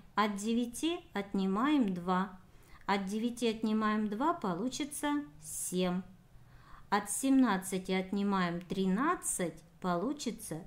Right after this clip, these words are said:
четыре. Семь больше четырех. Если вы выполнили так же, поставьте себе восклицательный знак. Вы молодец.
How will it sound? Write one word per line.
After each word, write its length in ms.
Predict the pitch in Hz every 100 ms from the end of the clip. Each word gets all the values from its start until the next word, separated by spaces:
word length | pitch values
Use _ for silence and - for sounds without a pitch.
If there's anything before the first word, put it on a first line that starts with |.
| -
четыре. 880 | - - 294 - 226 220 214 214 214 - - - - -
Семь 840 | - - - 202 208 180 170 277 311 - - -
больше 1080 | 180 175 170 196 185 175 160 - - 285 330 330 - -
четырех. 760 | - 370 381 226 175 190 190 - - - - - - - - - - - -
Если 460 | 214 269 220 - 220
вы 160 | 240
выполнили 580 | 226 202 185 170 175 190
так 260 | 233 339 349
же, 220 | - 311 - -
поставьте 560 | 202 208 180 175 -
себе 420 | - - - 277 330 -
восклицательный 1080 | 180 180 - 175 170 - 196 277 294 185 160
знак. 440 | 156 156 156 156 - - - -
Вы 500 | 160 165 170 269 320 - -
молодец. 840 | - 302 220 151 - 151 143 -